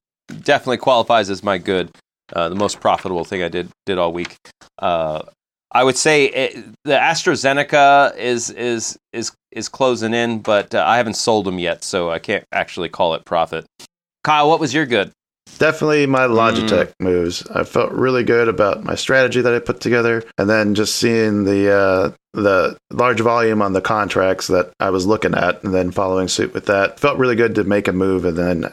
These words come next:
Speaker 2: actually see the justifications for it and have it all come out to be true.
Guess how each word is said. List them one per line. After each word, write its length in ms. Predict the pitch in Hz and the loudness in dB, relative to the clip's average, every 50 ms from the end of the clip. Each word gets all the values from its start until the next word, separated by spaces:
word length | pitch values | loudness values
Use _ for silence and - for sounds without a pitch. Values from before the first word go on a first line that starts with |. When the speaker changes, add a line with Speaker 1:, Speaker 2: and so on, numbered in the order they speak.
| - _ | -8 _
Speaker 2:
actually 300 | - 104 101 - - 98 | -2 -2 0 0 -2 -2
see 180 | - - 120 113 | 0 0 0 0
the 80 | 101 | 2
justifications 720 | - 104 95 - - - - - - 92 95 92 - 95 92 | 2 0 0 -2 -4 -8 -8 -4 -2 -2 0 0 -2 -6 -6
for 200 | - - 90 90 | -4 -4 -2 -2
it 40 | 90 | -2
and 80 | - 95 | -2 -2
have 140 | 98 90 | -2 -2
it 60 | - 85 | -2 -2
all 140 | 90 90 | -2 -2
come 200 | 87 - 92 87 | -4 -4 -4 -2
out 160 | 87 87 90 - | -2 -2 -4 -4
to 80 | 90 | -4
be 100 | 90 87 | -6 -6
true. 340 | - - - 90 87 87 - | -6 -6 -4 -4 -4 -4 -4